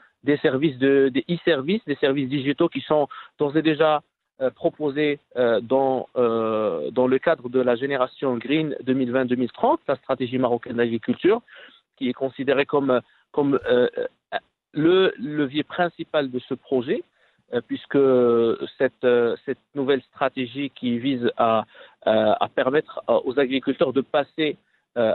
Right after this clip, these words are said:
à un stade, on va dire, euh, plus, plus, plus développé et à accéder à la classe moyenne, mais également de promouvoir une culture, une agriculture efficiente, euh, que ce soit en termes de, de, de ressources, euh, de consommation de ressources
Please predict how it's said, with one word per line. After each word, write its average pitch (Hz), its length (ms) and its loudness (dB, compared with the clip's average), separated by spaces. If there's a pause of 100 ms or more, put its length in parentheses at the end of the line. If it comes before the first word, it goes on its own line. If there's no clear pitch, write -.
(100)
à 123 160 2
un 123 80 2
stade, 135 360 -2 (260)
on 117 140 -6
va 113 120 2
dire, 117 220 -2 (100)
euh, 104 320 -2 (260)
plus, 135 260 2
plus, - 260 0
plus 143 220 0
développé 131 540 4
et 160 60 4
à 139 40 4
accéder 131 320 -4
à 127 60 2
la 131 60 -6
classe 127 260 -6
moyenne, 127 420 -4 (280)
mais 147 140 2
également 147 580 2 (300)
de 120 160 -2
promouvoir 151 640 0 (140)
une 135 120 -6
culture, 147 680 -2
une 135 100 -2
agriculture 139 800 0
efficiente, 147 640 0 (520)
euh, 123 100 2
que 139 120 -2
ce 143 100 -4
soit 143 160 0
en 139 120 2
termes 143 280 -2
de, 123 300 4 (460)
de, 113 580 4
de 117 60 2
ressources, 131 500 -2
euh, 113 380 4
de 123 80 0
consommation 135 560 0
de 131 80 2
ressources 127 320 0